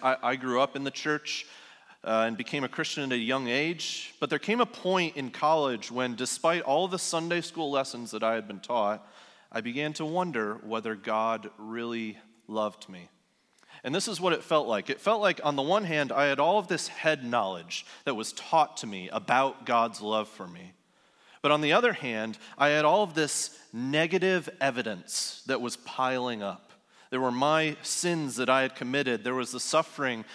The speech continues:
that I was facing. There was my own insecurities about who I was.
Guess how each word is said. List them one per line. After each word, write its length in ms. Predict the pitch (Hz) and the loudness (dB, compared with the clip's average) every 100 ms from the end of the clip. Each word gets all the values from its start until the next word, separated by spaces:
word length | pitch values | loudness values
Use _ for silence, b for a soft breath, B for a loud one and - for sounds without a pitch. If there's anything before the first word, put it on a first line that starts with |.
| B | B
that 100 | 131 | 2
I 80 | 127 | 2
was 220 | 131 123 | 2 -2
facing. 420 | - 143 139 127 | -2 -2 -2 -4
There 140 | 117 131 | -2 0
was 180 | 131 - B | 0 -4 B
my 200 | - 147 | 2 4
own 200 | 160 180 | 4 2
insecurities 920 | 170 165 156 160 - 165 175 147 127 117 | 2 -2 -2 -4 -2 0 2 2 0 0
about 320 | 117 127 123 | 2 2 2
who 220 | - 180 175 | -4 2 4
I 200 | 151 135 | 4 4
was. 440 | 127 147 139 - | 4 6 6 2